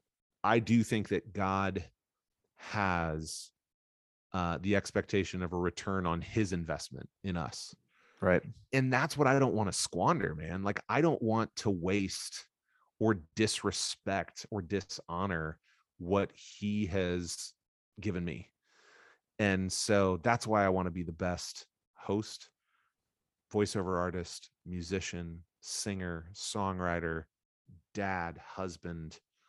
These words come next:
Speaker 1: all those things. I'm like, whatever role I'm wearing, whatever hat I'm wearing, I wanna do it with excellence, not,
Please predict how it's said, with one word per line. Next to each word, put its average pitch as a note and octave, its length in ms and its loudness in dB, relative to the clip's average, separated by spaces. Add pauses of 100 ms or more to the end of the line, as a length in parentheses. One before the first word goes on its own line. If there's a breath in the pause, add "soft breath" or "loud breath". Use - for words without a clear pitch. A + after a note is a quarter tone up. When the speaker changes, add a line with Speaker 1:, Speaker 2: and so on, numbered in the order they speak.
(920)
Speaker 1:
all D3 440 4
those B2+ 460 2
things. F2 640 -8 (180)
I'm F#2 220 -4
like, F#2 340 -4
whatever C3+ 480 2
role A2+ 280 6
I'm F#2 140 4
wearing, F2 300 -2
whatever G2 280 0
hat F#2+ 200 0
I'm F2 100 -6
wearing, D2+ 280 -8 (1400 soft breath)
I A2 80 6
wanna A2 240 8
do F#2+ 160 2
it - 80 0
with F#2+ 120 -6
excellence, F2+ 640 -10 (120)
not, G#2+ 240 2